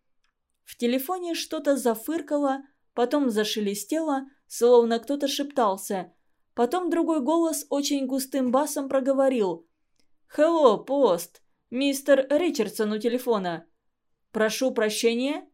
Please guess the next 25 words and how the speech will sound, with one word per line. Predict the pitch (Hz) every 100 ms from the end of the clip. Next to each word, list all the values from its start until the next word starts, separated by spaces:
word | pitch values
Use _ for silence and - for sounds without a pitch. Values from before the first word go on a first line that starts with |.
| _
это | 214 226 226 214
вы, | 285 370 415 -
мистер | 247 277 226 196
Ричардсон?» | 220 214 202 180 220 202 185 _ _ _ _ _
«Что | - - 262
это | 247 240 247
вы, | 247 226
как | 226 226 -
чудно | 277 240 240 208
говорите, | 214 233 262 240 - 196
сэр? | - 202 185 - _ _ -
Голос | 226 285 208 202 202
будто | 214 220 226
не | 247 269
ваш, | 220 185 -
сэр», | - 202 175 - _ _
сказал | - - 220 208 180
дядя | 180 190 202
Пост. | 208 190 180 - _ _ _ _ _ _ _ _
«У | -
меня | 320 330 311 294
в | 285
данное | 285 277 277 277
время | 277 269 262 269
ангина», | 269 277 339 220 190 165